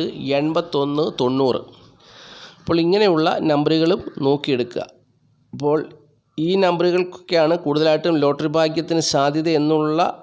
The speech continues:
ഒരു കാഴ്ചപ്പാടോടു കൂടിയാണ് ഞാനിതൊക്കെ പറഞ്ഞു തരുന്നത്. ഇങ്ങനെ പറഞ്ഞു തരുമ്പോൾ ഇതൊക്കെ കേട്ട്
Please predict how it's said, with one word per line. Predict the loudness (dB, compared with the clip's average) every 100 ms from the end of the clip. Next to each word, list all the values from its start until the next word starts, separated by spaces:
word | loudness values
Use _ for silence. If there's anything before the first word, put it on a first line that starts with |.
| -2
ഒരു | 0 0 -4 -10 -20 -20 -20 _ -4
കാഴ്ചപ്പാടോടു | -4 0 -2 0 2 2 0
കൂടിയാണ് | 0 2 2 2
ഞാനിതൊക്കെ | 2 2 0 -4 -4
പറഞ്ഞു | -2 0 0
തരുന്നത്. | 0 0 -2 -2 -6 -14 -18
ഇങ്ങനെ | -6 -2
പറഞ്ഞു | 0 0 2
തരുമ്പോൾ | 2 0 -2 -2 0 0
ഇതൊക്കെ | -2 -4 -4
കേട്ട് | -4 -4 -4